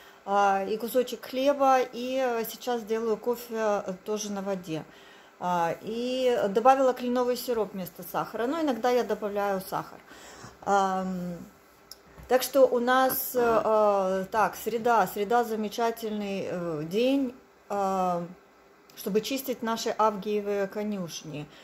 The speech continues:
авгиевые конюшни нашей души. А, смотрите, а, тридцать серебряников. Сегодня именно Иуда продал, а, Иисуса Христа за тридцать серебряников.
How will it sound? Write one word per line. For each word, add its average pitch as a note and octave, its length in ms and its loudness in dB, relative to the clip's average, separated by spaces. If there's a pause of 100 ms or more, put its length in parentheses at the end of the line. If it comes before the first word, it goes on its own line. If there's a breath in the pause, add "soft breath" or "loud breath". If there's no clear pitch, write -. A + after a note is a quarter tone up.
(240 loud breath)
авгиевые A#3 560 2
конюшни A#3 560 -2
нашей A3 380 -2
души. F#3 500 -6 (440 loud breath)
А, F3 540 0
смотрите, B3 760 -2
а, F3+ 240 0
тридцать C4 360 -2
серебряников. F#3 840 -2
Сегодня A#3+ 500 0
именно B3+ 680 0
Иуда A#3 600 0
продал, G#3+ 1040 2
а, F#3+ 420 0
Иисуса A3 420 -6
Христа G#3+ 520 -2
за G#3 440 2
тридцать G#3 400 -8
серебряников. E3 760 -4